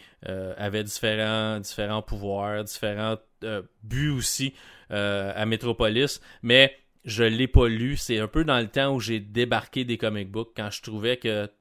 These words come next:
il faisait tout, tu sais, D C essayait de tout faire pareil, là. On venait de mettre Batman sur la touche en y cassant le dos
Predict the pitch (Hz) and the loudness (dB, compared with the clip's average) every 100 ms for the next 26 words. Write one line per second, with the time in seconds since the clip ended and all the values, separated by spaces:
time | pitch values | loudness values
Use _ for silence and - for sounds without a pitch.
0 | _ - 120 120 107 107 - _ 120 107 | _ -20 -6 -4 -2 -6 -12 _ -10 -6
1 | 131 127 123 - 143 131 120 123 110 120 | -4 -2 -2 0 0 0 0 0 -2 -4
2 | - 123 117 110 113 135 131 131 - - | -2 0 0 0 0 -2 -4 -8 -10 -6
3 | 120 120 123 139 143 - - - 117 113 | 0 2 6 6 6 0 -20 -2 2 4
4 | 123 - 120 113 120 123 131 135 110 101 | 2 2 2 0 2 0 0 2 2 2
5 | 135 131 123 107 101 113 110 123 113 101 | 0 0 -2 -2 0 0 0 0 -2 -2
6 | 110 123 139 | 0 0 -2